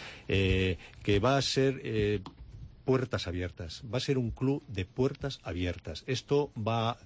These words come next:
eh, va a hacer que entre el aire, que corra el aire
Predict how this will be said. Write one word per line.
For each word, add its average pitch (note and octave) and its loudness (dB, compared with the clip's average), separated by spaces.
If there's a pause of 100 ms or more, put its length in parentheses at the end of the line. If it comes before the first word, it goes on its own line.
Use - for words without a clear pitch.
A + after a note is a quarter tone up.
eh, G#2+ 0
va A2 2
a - 4
hacer A2 0
que G2+ 2
entre G2+ 0
el F2 0
aire, F2 -2
que G2+ -2
corra A#2 2
el F#2+ 0
aire G2 0